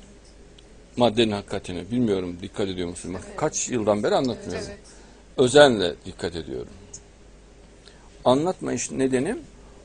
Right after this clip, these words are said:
Speaker 1: bunu birçok insanın kaldıramamasından kaynaklanıyor. Kaldıramayacağını bildiğim için. Kısmen ve teorik anlatmayı tercih ediyoruz. Onu da, e, kitaplarımızı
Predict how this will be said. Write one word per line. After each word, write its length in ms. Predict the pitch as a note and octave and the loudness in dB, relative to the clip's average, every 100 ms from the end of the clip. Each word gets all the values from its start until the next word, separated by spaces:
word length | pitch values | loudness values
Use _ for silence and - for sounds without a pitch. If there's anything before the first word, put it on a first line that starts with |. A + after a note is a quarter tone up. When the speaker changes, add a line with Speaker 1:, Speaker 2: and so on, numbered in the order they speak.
| - - C#3 | -20 -6 0
Speaker 1:
bunu 260 | F3 G3 | 2 2
birçok 280 | G#3+ G3+ E3 | 0 0 0
insanın 380 | D3+ - F#3+ G#3+ | 0 -2 -2 -4
kaldıramamasından 1400 | - C#3+ C#3+ D#3+ F3+ D3+ B2+ A#2+ - B2+ A#2+ C3+ C3+ G2+ - - - - - - - - - | 2 2 6 6 6 4 2 2 2 2 4 4 4 0 -8 -20 -20 -20 -20 -20 -20 -20 -4
kaynaklanıyor. 680 | G#2+ F#2+ F2+ - D#2+ D2+ C2 - | 0 0 -2 -6 -10 -10 -12 -4
Kaldıramayacağını 800 | G2+ G#2+ B2+ B2+ A2+ A2+ D3+ B2+ | 0 4 6 6 4 2 2 2
bildiğim 300 | G#2 G2+ F#2 | 0 -2 -4
için. 240 | - E2 - - - - - - - - - - - - - - - - - - | -8 -10 -18 -20 -20 -20 -20 -20 -20 -20 -20 -20 -20 -20 -20 -20 -20 -20 -20 -6
Kısmen 560 | - A#3+ - D#3 C4 B3+ | -2 0 0 -2 0 2
ve 120 | - | 0
teorik 460 | - G3 G3 G#3+ - - - - - - - - - - - - - - | 4 8 8 6 0 -14 -16 -18 -20 -20 -20 -20 -20 -20 -20 -20 -2 8
anlatmayı 720 | B2+ B2 A2 - A2 G#2 F#2 | 8 8 0 0 2 2 0
tercih 320 | A#2 G#2 G2+ | 0 2 2
ediyoruz. 300 | G2 F#3+ G3 | 2 0 0
Onu 340 | F3+ G3 D3 C#3 | 0 2 2 2
da, 260 | G#3+ G#3+ - - - - - - - - - - - | 2 0 -8 -20 -20 -20 -20 -20 -20 -20 -20 -20 -8
e, 60 | - C3 - D3+ D#3+ D3 C#3+ | -2 -2 -2 -4 -4 -6 -6
kitaplarımızı 960 | F3 G#3 F#3+ G3 F3+ F3 D#3 F3+ D3+ | 0 2 4 6 6 4 2 4 4